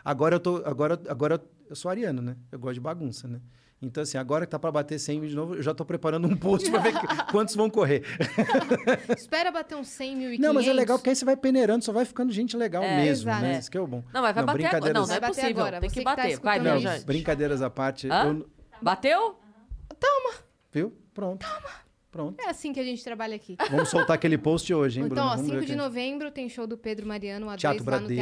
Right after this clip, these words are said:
Speaker 2: Teatro Bradesco, aqui em São Paulo. Sigam ele pra saber a agenda de shows.
Speaker 1: Pedro Mariano Oficial, toda vez que você digitar isso, acontece alguma coisa muito legal. Só no Twitter que me tomaram meu, tomaram meu nome.
Speaker 2: Seu arroba?
Speaker 1: É, eu fui, tive minha conta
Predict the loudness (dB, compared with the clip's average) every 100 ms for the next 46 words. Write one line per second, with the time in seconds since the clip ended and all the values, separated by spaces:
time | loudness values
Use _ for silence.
0 | -2 -6 -8 -8 -8 -8 -10 -10 -12 -12
1 | -14 -12 -10 -12 -16 _ -8 -4 -2 -2
2 | -4 -8 -6 -4 -4 -6 -8 -10 -2 2
3 | 4 4 4 4 2 0 -2 2 4 2
4 | 0 -4 -4 -6 -8 -10 -10 -6 -4 -4
5 | -6 -8 -6 -6 -6 -6 -8 -6 -8 -8
6 | -12 -18 -8 -2 -2 -2 -4 -6 -8 -12
7 | _ _ _ -10 -2 0 0 0 0 0
8 | -2 -4 -2 -2 -2 0 2 2 2 0
9 | -2 -2 -4 -10 -16 -4 -2 2 2 2
10 | 0 -2 -2 -2 -4 -8 -10 -8 -8 -6
11 | -8 -8 -12 -16 _ -2 0 -2 -8 -6
12 | -8 -6 -4 -2 -2 -2 -4 -4 -4 -6